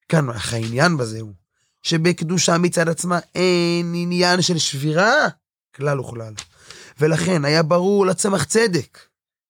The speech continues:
שרבנו הזקן, סביב, בוודאי לא שבר את המכסה. ולכן מסיים הרבי את השיחה. הביטול והקבלת עול, הנדרשים בראשית העבודה, גם הנקודה הראשונה שאמרנו,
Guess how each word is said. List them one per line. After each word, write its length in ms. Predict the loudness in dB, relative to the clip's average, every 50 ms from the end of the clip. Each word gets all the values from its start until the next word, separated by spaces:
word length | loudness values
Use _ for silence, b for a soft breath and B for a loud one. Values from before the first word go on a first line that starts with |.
| _ _ -8
שרבנו 760 | -6 -4 -2 -2 -2 0 2 2 2 4 4 4 4 4 4
הזקן, 460 | 4 2 0 -2 0 0 -2 -2 -2 -6
סביב, 460 | -8 -8 -4 -2 -2 -2 -2 -4 -8 -16 _ _ b b b b b b b
בוודאי 540 | -2 0 0 2 2 2 2 4 4 4 4
לא 100 | 2 2
שבר 320 | 2 0 -2 -2 -4 -6
את 80 | -8 -10
המכסה. 400 | -10 -10 -10 -10 -10 -10 -10 -10 -10 -10 -12 -14 -14 -16 -18 -18 -20 _ b b b b b b -12
ולכן 800 | -10 -10 -8 -10 -10 -8 -4 0 2 4 4 4 4 4 2 0 -2
מסיים 560 | -4 -4 -4 -4 -2 0 2 2 2 2 2
הרבי 240 | 2 2 2 0 0
את 80 | -2
השיחה. 360 | -4 -6 -6 -6 -8 -8 -8 -10 -12 _ B B B B B B B
הביטול 640 | -6 -6 -6 -8 -12 _ _ -2 0 2 2 2 4
והקבלת 680 | 2 2 0 0 0 0 2 2 2 2 0 0 0 -2
עול, 300 | -2 0 -2 -2 -4 -8 -12 _ b b b b b b -4 -2
הנדרשים 640 | -2 0 0 0 0 0 2 2 2 2 2 2
בראשית 400 | 0 0 0 0 0 0 0 2
העבודה, 380 | 2 2 2 2 0 -4 -4 -6
גם 400 | -4 0 2 2 4 2 2 0
הנקודה 340 | -2 -4 -6 -4 0 0 0
הראשונה 440 | 0 0 -4 -6 -6 -6 -4 -4 -4
שאמרנו, 500 | -4 -6 -6 -6 -6 -6 -6 -6 -8